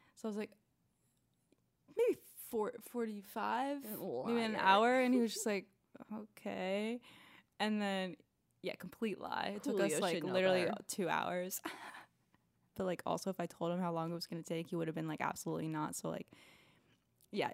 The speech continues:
Speaker 1: he was mad about it during it, and then after yesterday, he was like, <sighs> "I know it's good for me. Like, I
Speaker 2: I
Speaker 1: know
Speaker 2: know.
Speaker 1: exercise is good, but, like,
Speaker 2: That's
Speaker 1: I
Speaker 2: why
Speaker 1: hate you."
Speaker 2: when I
Speaker 1: <laughs>
Speaker 2: took you guys on that hike in Glendale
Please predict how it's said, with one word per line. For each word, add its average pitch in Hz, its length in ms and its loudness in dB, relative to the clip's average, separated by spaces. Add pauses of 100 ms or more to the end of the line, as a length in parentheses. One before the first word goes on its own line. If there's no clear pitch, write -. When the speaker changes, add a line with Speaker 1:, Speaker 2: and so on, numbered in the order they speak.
(140)
Speaker 1:
he 226 80 2
was 302 100 6
mad 320 140 10
about 370 160 8
it 190 140 4
during 175 320 6
it, 185 180 2
and 185 100 2
then 180 120 0
after 170 380 2
yesterday, 180 480 0
he 175 60 -4
was 165 220 -6
like, 165 200 -8 (480)
<sighs> - 340 -20
"I - 20 -18 (340)
know 170 260 -2
it's - 200 -8 (100)
good 165 300 -6
for 175 80 -6
me. 170 640 -4 (100)
Like, 180 160 -10
I 175 60 -4
Speaker 2:
I 175 60 -2
Speaker 1:
know 175 260 0
Speaker 2:
know. 175 60 2
Speaker 1:
exercise 180 680 0
is 185 200 -2 (100)
good, 175 600 6
but, 170 200 2
like, 165 280 0 (120)
Speaker 2:
That's 262 100 0
Speaker 1:
I 165 60 4
Speaker 2:
why 185 60 4
Speaker 1:
hate 180 260 6
you." 175 220 8
Speaker 2:
when 277 220 8
I 285 120 6
Speaker 1:
<laughs> 311 40 0
Speaker 2:
took 247 180 -2
you 247 100 -6
guys 262 200 0
on 277 100 -4
that 285 220 -4
hike 190 220 -6
in 202 100 -4
Glendale 190 640 -6